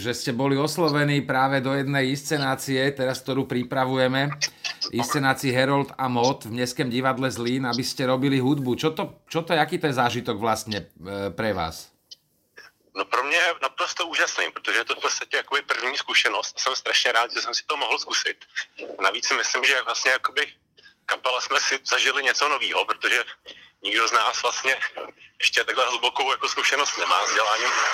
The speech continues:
Speaker 2: divadelní hudby. A zároveň jsme zjistili, že spolu dokážeme tři dny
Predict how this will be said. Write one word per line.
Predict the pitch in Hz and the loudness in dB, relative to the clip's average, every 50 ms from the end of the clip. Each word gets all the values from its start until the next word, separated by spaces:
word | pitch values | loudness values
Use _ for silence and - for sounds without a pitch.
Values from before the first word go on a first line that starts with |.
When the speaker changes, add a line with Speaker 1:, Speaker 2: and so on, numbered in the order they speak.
| - - - - - - | 2 0 0 0 0 0
Speaker 2:
divadelní | 110 107 113 110 117 120 131 135 127 - - | 0 2 2 4 4 2 2 0 -2 -6 -6
hudby. | 110 113 - - - 101 104 - _ _ _ _ _ _ _ _ _ _ _ _ _ _ _ _ - | -4 -4 -2 0 0 -2 -2 -6 _ _ _ _ _ _ _ _ _ _ _ _ _ _ _ _ -10
A | - - | -4 0
zároveň | 107 92 98 110 120 135 151 139 | 2 2 2 2 2 0 0 0
jsme | - - 147 | 0 -2 -2
zjistili, | 117 117 113 - - 139 147 127 | -2 -4 -4 -2 -2 -2 -2 -2
že | 123 | -4
spolu | - - - 156 143 135 | -6 -4 -2 0 0 0
dokážeme | 110 - - 135 135 131 139 143 139 | 0 2 2 0 0 0 0 -4 -4
tři | - - - 131 - | -6 -4 -4 -4 -4
dny | 127 135 | -4 -4